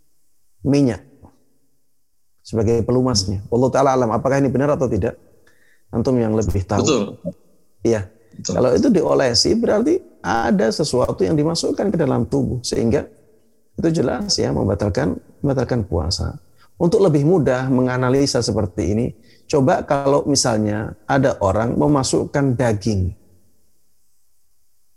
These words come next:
Speaker 1: ke dalam mulutnya, yang daging tersebut ditali,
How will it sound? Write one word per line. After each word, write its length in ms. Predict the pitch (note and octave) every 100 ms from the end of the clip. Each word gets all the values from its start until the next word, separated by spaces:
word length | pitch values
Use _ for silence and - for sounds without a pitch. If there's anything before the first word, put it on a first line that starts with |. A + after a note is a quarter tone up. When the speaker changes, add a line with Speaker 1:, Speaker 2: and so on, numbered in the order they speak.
| -
Speaker 1:
ke 80 | -
dalam 320 | A2+ D3 E3+
mulutnya, 480 | D3+ B2+ - A2+ C3
yang 160 | C#3 B2+
daging 320 | B2 C3+ C#3
tersebut 720 | B2+ A#2+ G#2+ F#2+ G#2 D2 F#2 - - -
ditali, 800 | - B2+ C3+ C#3+ - B2+ A#2+ A2+